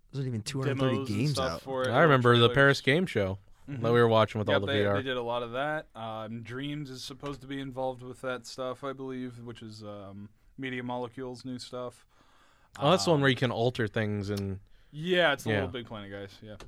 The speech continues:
Speaker 2: Um, the, the
Speaker 3: There's that
Speaker 2: Wor-,
Speaker 3: Battle Ball
Speaker 2: Worlds
Speaker 3: one.
Speaker 2: Yeah, yeah. There's that, and then, uh, Tumble was one that was
Speaker 3: Mm-hmm.
Speaker 2: announced, uh, which more or less looks like a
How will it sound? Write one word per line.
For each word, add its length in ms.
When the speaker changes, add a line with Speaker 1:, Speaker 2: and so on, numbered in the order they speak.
Speaker 2:
Um, 600
the, 1040
the 80
Speaker 3:
There's 160
that 140
Speaker 2:
Wor-, 60
Speaker 3:
Battle 340
Ball 240
Speaker 2:
Worlds 300
Speaker 3:
one. 100
Speaker 2:
Yeah, 400
yeah. 200
There's 220
that, 280
and 140
then, 280
uh, 220
Tumble 500
was 140
one 180
that 140
was 160
Speaker 3:
Mm-hmm. 80
Speaker 2:
announced, 580
uh, 140
which 280
more 160
or 80
less 180
looks 180
like 180
a 300